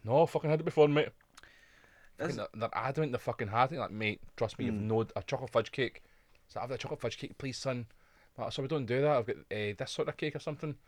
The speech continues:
Speaker 1: It's like, "No, no, I've had the chocolate fudge cake here before." And I'm like, "Mm, I've never done it." It's like, "No, I had it here for my son's birthday and that, we brought a big cake in." I'm like, "So it was a cake, that, that birthday cake yet?" I'm like, fucking arguing with people and stuff, and you get the fucking weirdest of characters
Speaker 2: I
Speaker 1: as
Speaker 2: brought it,
Speaker 1: well.
Speaker 2: I brought it in.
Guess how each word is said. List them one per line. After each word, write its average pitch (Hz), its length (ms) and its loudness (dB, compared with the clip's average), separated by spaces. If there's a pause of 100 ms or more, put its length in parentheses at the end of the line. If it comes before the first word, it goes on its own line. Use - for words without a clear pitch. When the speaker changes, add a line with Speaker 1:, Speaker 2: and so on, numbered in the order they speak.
(320)
Speaker 1:
It's 113 100 -14
like, - 120 -2
"No, 139 260 2
no, 208 260 8
I've 180 140 2
had 180 100 -4
the 165 40 -10
chocolate - 260 -6
fudge 170 140 0
cake 156 160 -8
here 170 100 0
before." 156 420 4 (920)
And 110 120 -6
I'm 123 60 -4
like, 98 140 -6
"Mm, 113 320 -10 (200)
I've 98 120 -8
never 120 220 -2
done 113 180 2
it." 127 100 -2
It's - 100 -14
like, 113 140 -4
"No, 165 140 -2
I - 20 2
had 165 160 -2
it 165 60 -2
here 151 120 -2
for 143 60 -6
my 139 60 -4
son's 139 260 -4
birthday 135 300 -2
and 151 80 -2
that, 143 100 0
we 117 60 0
brought 139 160 0
a - 20 -2
big 135 140 0
cake - 240 -6
in." 143 140 0 (220)
I'm 127 80 0
like, 113 120 2 (400)
"So - 80 0
it 120 40 6
was 117 60 0
a - 60 0
cake, - 420 0
that, 120 280 2
that 120 180 4
birthday - 260 0
cake 147 80 -8
yet?" 139 260 6 (560)
I'm - 80 -10
like, - 80 -14
fucking - 260 -8
arguing 107 280 0
with 113 60 -10
people 123 260 -6
and 110 80 -4
stuff, - 180 -2
and 117 80 -8
you 110 80 -6
get - 80 -12
the - 60 -16
fucking 120 360 -2
weirdest 135 280 0
of 117 80 -8
characters 120 420 2
Speaker 2:
I 107 40 0
Speaker 1:
as - 40 0
Speaker 2:
brought 104 120 2
it, 110 60 6
Speaker 1:
well. 143 140 4
Speaker 2:
I 160 60 0
brought 175 240 -2
it - 80 -6
in. 202 180 -2